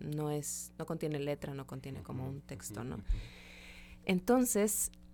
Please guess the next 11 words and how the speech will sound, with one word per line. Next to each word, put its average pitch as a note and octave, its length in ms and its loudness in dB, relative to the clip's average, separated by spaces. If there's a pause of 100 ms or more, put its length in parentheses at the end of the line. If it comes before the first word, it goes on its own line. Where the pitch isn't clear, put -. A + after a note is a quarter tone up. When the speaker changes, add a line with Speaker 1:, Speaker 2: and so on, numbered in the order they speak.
(360)
Speaker 1:
mm, F#3 540 4 (720)
yo G3+ 220 8
he B3+ 40 8
tenido C4 240 6
oportunidad F3 640 6
de, E3+ 300 6
de D#3 120 4
vivir D#3 320 2
esta F#3+ 180 0
experiencia D#3+ 640 0
de, D3 440 0